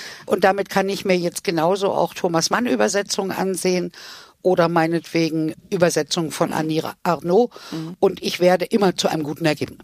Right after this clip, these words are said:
Speaker 1: Blödsinn, ne? Es ist viel zu individuell. Der T-, jeder Text ist ein Textindividuum und die Frage ist,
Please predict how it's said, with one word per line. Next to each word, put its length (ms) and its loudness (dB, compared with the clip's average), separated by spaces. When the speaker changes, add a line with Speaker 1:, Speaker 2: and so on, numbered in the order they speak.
Speaker 1:
Blödsinn, 380 4
ne? 200 0
Es 160 -4
ist 120 2
viel 160 0
zu 160 -2
individuell. 680 0
Der 100 4
T-, 140 -8
jeder 320 2
Text 320 0
ist 120 -4
ein 160 -2
Textindividuum 1080 0
und 120 -4
die 60 -6
Frage 300 2
ist, 480 0